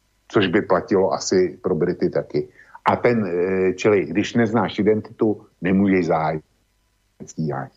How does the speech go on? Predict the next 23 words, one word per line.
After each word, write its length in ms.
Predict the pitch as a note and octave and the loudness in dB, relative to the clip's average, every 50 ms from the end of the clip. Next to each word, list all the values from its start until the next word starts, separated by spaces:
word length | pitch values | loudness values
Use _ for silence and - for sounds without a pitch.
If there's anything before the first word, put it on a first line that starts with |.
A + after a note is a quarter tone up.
| _ _ _ - - - | _ _ _ -20 -10 -10
A 60 | - | -2
ten 200 | - - F#2+ G2 | 0 2 2 2
druhej, 480 | D#2+ - A2 F#2 G#2 A#2 B2+ C#3+ D3+ - - _ _ _ _ - | 2 2 2 2 2 2 0 0 -2 -8 -14 _ _ _ _ -4
ten 160 | G#2 - G#2 | -2 0 0
je, 120 | G#2 F#2+ E2+ - - | 0 0 0 -2 -2
eh, 300 | F#2 F#2+ F#2+ F#2+ F#2 F#2 | 0 0 2 2 0 0
ten 180 | F#2 - F2 G2+ | 0 0 0 0
je 60 | G2+ | -2
ještě 220 | F2+ - - G#2 | -2 -2 -2 -2
zajímavější. 840 | F2+ F#2 F#2 F#2+ F#2+ G2 F#2 G2+ G2+ G2 - - - A2+ A#2 B2+ B2+ - _ - - - - - - _ - | 0 0 0 0 0 0 0 0 0 -2 -4 -4 -4 -4 -4 -4 -8 -12 _ -20 -20 -20 -20 -20 -10 _ 0
Eh, 180 | F2+ E2+ F#2 F#2 | 2 2 2 2
ten 220 | - G2+ G2 F#2+ | 2 2 2 2
říká, 300 | F2+ F#2 F2 - G#2+ A2 | 0 -2 0 0 0 0
že 140 | G#2 G2 F2+ | 2 0 -2
když 200 | - D#2+ F#2+ F2+ | 0 -2 0 0
zahájíš 400 | G#2 F2+ E2+ G2 G2 F#2 F2 - - | 0 0 2 0 0 -2 -4 -6 -8
stíhání 360 | _ F2+ F2 F2 F#2 F#2+ F#2 | _ -4 -2 -2 -2 -2 -2
proti, 260 | - F2+ E2 - - | -2 -4 -4 -2 -2
eh, 60 | F#2+ E2 D#2 E2+ F2 F2 E2+ E2+ E2 E2 | -2 -2 0 0 2 2 2 2 0 0
uprchlímu, 640 | D#2+ D#2 D#2 - F#2 F2+ - - F2 D#2+ D#2 D#2+ F2 | -2 -2 -2 -2 -2 -4 -2 -2 -2 -2 0 -2 -2
tak 320 | - - G2 E2+ - - - - - D#2 D2 | 0 0 -2 -2 -2 -8 -14 -14 -16 -14 -4
buď 320 | D#2+ G#2 B2 A#2+ - - - | 0 0 0 0 -2 -8 -10
znáš 480 | F2+ E2 F#2+ F#2 F2+ G2 F#2+ - - | -8 -4 -2 -2 -2 -2 -4 -6 -10